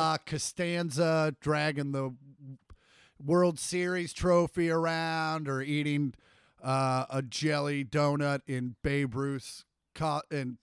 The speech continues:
Speaker 2: Babe Ruth's uniform,
Speaker 1: Or in Half Baked, where he's like, "Fuck you,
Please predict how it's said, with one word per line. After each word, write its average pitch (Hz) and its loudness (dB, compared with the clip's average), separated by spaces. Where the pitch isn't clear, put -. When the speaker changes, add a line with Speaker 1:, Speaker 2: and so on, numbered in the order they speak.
Speaker 2:
Babe 151 0
Ruth's 147 -4
uniform, 170 -2
Speaker 1:
Or 247 4
in 226 0
Half 226 0
Baked, 214 -2
where 208 -6
he's 208 -8
like, 180 -8
"Fuck 370 -4
you, 330 0